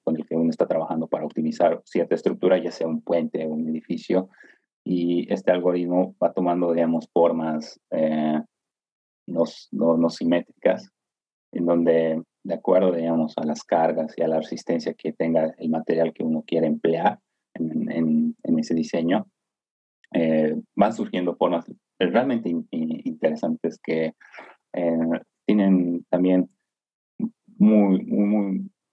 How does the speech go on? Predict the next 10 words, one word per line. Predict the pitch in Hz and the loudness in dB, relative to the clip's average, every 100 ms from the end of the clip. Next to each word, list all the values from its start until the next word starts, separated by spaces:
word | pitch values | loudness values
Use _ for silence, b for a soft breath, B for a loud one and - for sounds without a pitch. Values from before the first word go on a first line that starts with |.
| - | 0
mucha | 208 208 | 0 2
relación, | 180 - 87 92 | -2 -2 0 2
mucho | 92 - | 2 0
parecido | 85 80 - 87 87 82 | -2 -4 -6 -2 -2 -2
con | - 80 82 | -4 -6 -2
la | - | 0
anatomía | - - - 87 | 0 0 0 2
y | |
la | - | 2
organización | - - - - 82 82 | 0 -6 -8 -4 -2 -4